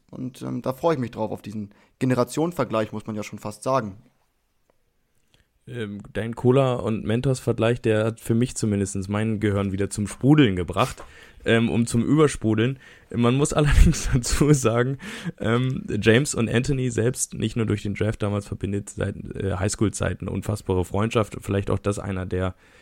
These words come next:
Speaker 2: Hintergründe, dass man sagt, ey, dass James vielleicht auch darum gebeten hat, zu sagen, ich möchte meinen alten Buddy jetzt auch nochmal hier dabei haben, der könnte wichtig werden. Er hat im letzten Jahr die Dreier mit vierzig Komma neun Prozent so gut wie fast noch nie in seiner Karriere zuvor getroffen.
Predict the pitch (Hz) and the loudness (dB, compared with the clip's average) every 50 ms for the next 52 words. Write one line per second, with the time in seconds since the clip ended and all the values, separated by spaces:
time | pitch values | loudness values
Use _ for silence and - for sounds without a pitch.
0 | _ - - 117 117 120 110 - - 98 104 104 104 95 98 - - 101 98 92 | _ -2 -2 2 4 2 2 4 2 2 2 2 2 0 -2 -2 -2 -2 -2 -2
1 | 98 98 92 - - 104 104 104 95 90 - - - 101 104 107 - 110 107 101 | -4 -4 -6 -6 -4 -4 -2 -2 -2 -4 -4 -2 -2 -2 -2 0 2 2 2 2
2 | 104 101 - 104 107 101 98 92 113 143 151 143 107 95 - - 95 92 92 95 | 2 0 0 0 0 0 2 2 2 2 2 0 -4 -4 -4 -4 -4 -2 -2 -4
3 | 92 95 98 98 104 - 113 101 101 101 98 98 101 110 104 117 104 101 101 107 | -4 -4 -4 -4 -4 -2 -2 -2 0 -2 -2 -4 -4 -6 -6 -2 -2 -2 0 0
4 | 117 110 104 101 - - 101 104 107 104 101 101 98 95 95 98 98 107 110 117 | 0 -2 -2 -2 -4 -4 -4 -2 -2 -2 -2 -2 -2 -4 -4 -6 -6 -4 -6 -6
5 | 117 117 107 98 98 104 - - 113 113 113 101 98 113 - - - 147 135 - | -6 -6 -6 -6 -6 -6 -6 -4 -2 0 0 0 0 -2 -4 -2 -4 -6 -6 -4
6 | 98 101 110 120 131 143 123 101 101 - - - - - - 101 - - - - | -2 0 0 0 0 0 -2 -4 -6 -8 -12 -14 -12 -10 -10 -10 -10 -10 -8 -8
7 | 101 101 - - - 107 101 101 101 104 107 101 - - - 98 - 101 95 98 | -8 -8 -8 -8 -6 -2 -2 -2 -2 -2 -4 -6 -8 -10 -12 -8 -6 -2 -2 0
8 | 107 117 117 110 104 - - - - 117 110 - - - 110 - - 104 98 95 | 0 0 0 0 -2 -4 -6 -6 -4 -2 -2 -2 -4 -8 -6 -4 -4 -2 -2 0
9 | 98 104 117 - - - 101 - 104 104 113 - 101 107 117 113 - - 101 - | -2 -2 -4 -4 -6 -8 -4 -4 -4 -4 -4 -6 -6 -4 -4 -4 -6 -8 -8 -8
10 | 107 - - - 98 95 98 104 120 147 139 110 92 92 92 92 - - 90 90 | -8 -8 -6 -6 -6 -4 -2 -2 0 0 -2 -2 -4 -4 -6 -8 -8 -6 -6 -6
11 | 90 92 90 - - - - 95 90 90 - - - 90 - - 113 | -6 -6 -8 -10 -10 -6 -6 -4 -4 -4 -4 -6 -6 -6 -6 -6 -10